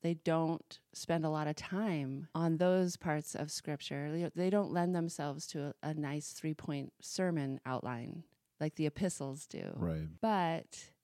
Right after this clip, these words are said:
Speaker 1: again, the stories are what actually captivate our heart and actually inspire us when we're going through hard times or when we're experiencing different aspects of life. It's the stories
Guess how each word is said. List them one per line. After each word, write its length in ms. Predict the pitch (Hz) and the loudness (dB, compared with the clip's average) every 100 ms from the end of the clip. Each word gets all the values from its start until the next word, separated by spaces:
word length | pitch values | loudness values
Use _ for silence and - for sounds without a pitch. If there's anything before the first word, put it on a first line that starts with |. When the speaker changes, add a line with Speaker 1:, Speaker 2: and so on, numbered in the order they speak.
| _ _ _ _ - | _ _ _ _ -4
Speaker 1:
again, 560 | 175 185 180 151 156 156 | -2 2 2 2 0 0
the 100 | 165 | -2
stories 1080 | - - - 175 214 185 135 123 110 - - | -2 -2 2 4 6 6 4 0 -6 -8 -8
are 120 | 143 143 | -4 -2
what 200 | 143 - | -2 -2
actually 280 | 147 - 139 | -6 -6 -8
captivate 580 | - 131 - 143 143 135 | -6 -6 -4 -2 -2 -4
our 80 | |
heart 240 | 131 139 143 | -4 -4 -4
and 140 | 165 160 | -2 0
actually 280 | 185 175 | 0 0
inspire 680 | 160 147 - - 139 165 147 | -2 -2 -6 -2 0 0 0
us 480 | 110 120 - - - _ _ _ _ _ _ _ - | -2 -6 -8 -12 -16 _ _ _ _ _ _ _ -2
when 260 | 175 170 | 2 4
we're 240 | 175 180 175 | 4 4 2
going 220 | 185 185 185 | 2 2 4
through 140 | 196 | 2
hard 220 | 185 185 | 2 -2
times 520 | 180 196 220 151 143 | -2 -4 -2 -2 -2
or 160 | 151 156 | -2 -2
when 180 | 160 165 | -2 -2
we're 240 | 165 165 | -2 -4
experiencing 880 | - - 160 165 175 180 175 175 - _ _ | -6 -8 -4 -4 -4 -4 -4 -4 -8 _ _
different 300 | - 170 175 | -6 -4 -4
aspects 440 | - 175 - 175 - | -4 -4 -6 -8 -6
of 140 | 160 | -6
life. 440 | 151 175 139 - - | -4 -2 -2 -6 -10
It's 240 | - - | -10 -8
the 140 | - 160 | -6 -6
stories 920 | - - 165 175 185 160 151 170 | -6 -4 -2 0 0 0 -4 -8